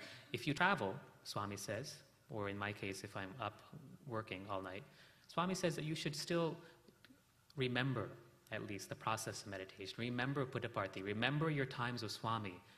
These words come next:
at that particular time of the day. So if you're on a jet plane crossing the Atlantic Ocean on your way to Prashanti and you're not able to meditate at your usual time, Swami says, just remember, just recall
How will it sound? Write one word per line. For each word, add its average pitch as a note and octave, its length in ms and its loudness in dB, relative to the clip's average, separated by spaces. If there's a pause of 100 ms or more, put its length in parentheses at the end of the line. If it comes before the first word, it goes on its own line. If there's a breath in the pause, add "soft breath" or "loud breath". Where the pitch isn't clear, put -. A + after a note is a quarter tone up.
(120 loud breath)
at G#2+ 120 4
that D3 200 2
particular C3+ 420 0
time A2+ 340 0
of G2+ 60 -2
the G2+ 80 0
day. F#2+ 300 0
So - 180 0
if G#2 100 -2
you're B2 100 2
on A#2+ 120 6
a G#2+ 60 0
jet A2+ 260 2
plane A#2 280 -2
crossing A2 520 2
the G2+ 160 -2
Atlantic G#2+ 400 -2
Ocean A2 280 -2
on G2+ 100 -6
your G2+ 100 -6
way G#2 240 -2
to G2+ 200 -4 (340 loud breath)
Prashanti A2 460 2
and G2+ 80 -2
you're G2 100 -4
not G#2+ 180 2
able G#2 140 2
to - 100 -8
meditate G#2+ 500 0
at G#2+ 100 -6
your G2 100 -6
usual G#2 280 -2
time, G#2+ 320 -2 (280 loud breath)
Swami D#3+ 320 6
says, D3 280 0
just E3+ 240 -2
remember, B2 380 0
just C#3 220 -6
recall G#2+ 540 0